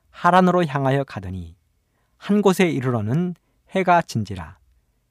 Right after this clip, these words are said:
거기서 유숙하려고 그곳에 한 돌을 취하여 베게 하고, 거기 누워 자더니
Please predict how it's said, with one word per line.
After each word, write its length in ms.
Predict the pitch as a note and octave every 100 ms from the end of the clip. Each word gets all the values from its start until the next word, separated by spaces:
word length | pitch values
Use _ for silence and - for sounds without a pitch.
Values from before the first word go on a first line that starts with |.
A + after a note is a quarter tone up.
| _ _
거기서 360 | - D3+ E3 F3
유숙하려고 880 | D3+ F#3 - E3+ C3+ B2 D3 D#3 E3
그곳에 440 | - - B2+ - A2+
한 240 | - F#3
돌을 220 | F3 E3+
취하여 500 | D#3+ F#3 A2+ C3 C3+ -
베게 240 | A2+ G#2+
하고, 320 | C#3+ G#2 - - _ _ _ _ _ _ _ _ _
거기 340 | - D3+ E3
누워 300 | C#3 E3 F#3+
자더니 540 | - G2+ G2 C#3+ F#3